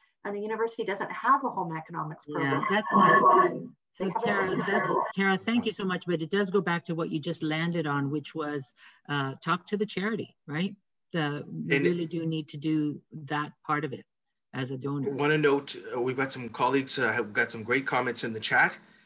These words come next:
Speaker 2: Yes.
Speaker 3: Uh, you know, thank you to our colleague Shauna asking about donating a home and what's the right, right advisor to talk to.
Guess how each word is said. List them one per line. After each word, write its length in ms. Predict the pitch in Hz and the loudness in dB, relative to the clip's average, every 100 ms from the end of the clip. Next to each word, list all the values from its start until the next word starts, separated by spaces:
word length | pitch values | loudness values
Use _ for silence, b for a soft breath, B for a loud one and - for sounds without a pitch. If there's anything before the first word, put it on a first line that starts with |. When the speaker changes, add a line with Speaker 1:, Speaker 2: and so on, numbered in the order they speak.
| b - | b -2
Speaker 2:
Yes. 340 | 165 117 113 | 2 4 2
Speaker 3:
Uh, 40 | |
you 100 | 113 | 0
know, 120 | 120 113 | -4 -2
thank 240 | 127 127 | -2 -2
you 60 | 135 | -2
to 180 | 147 | 2
our 100 | 127 | 2
colleague 300 | 120 131 127 | 4 2 2
Shauna 440 | 120 - 120 120 120 | 2 0 0 2 2
asking 420 | 113 113 - 127 | 2 0 -2 -6
about 320 | 113 117 110 | -2 0 0
donating 460 | 110 113 117 117 117 | -2 -2 0 0 -2
a 60 | 110 | -4
home 360 | 117 113 110 | -4 -4 -4
and 200 | 107 104 - b b _ | -8 -10 -16 b b _
what's 320 | 120 127 - | -8 -8 -4
the 100 | 123 | -4
right, 300 | 107 120 117 | -2 -2 0
right 160 | 120 117 | 0 0
advisor 460 | 104 113 113 110 | 0 0 0 -2
to 100 | 104 | -8
talk 320 | 101 143 139 | -2 0 0
to. 200 | - 107 | -2 -12